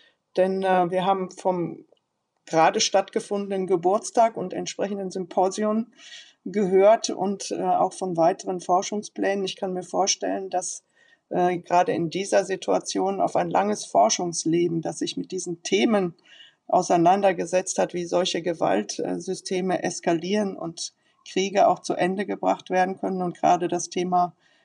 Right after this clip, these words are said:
Nationalsozialismus und Propaganda ja auch, äh, dich immer beschäftigt hat,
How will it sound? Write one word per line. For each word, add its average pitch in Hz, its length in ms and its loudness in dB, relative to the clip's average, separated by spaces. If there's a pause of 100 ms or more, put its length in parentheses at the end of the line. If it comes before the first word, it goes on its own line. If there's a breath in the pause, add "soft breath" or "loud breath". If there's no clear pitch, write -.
(140)
Nationalsozialismus 180 1200 0
und 170 140 -4
Propaganda 175 680 4
ja 156 280 2
auch, 156 300 -2
äh, 165 280 -6 (840 loud breath)
dich - 160 -8
immer 170 400 -2
beschäftigt 170 680 0
hat, - 320 -4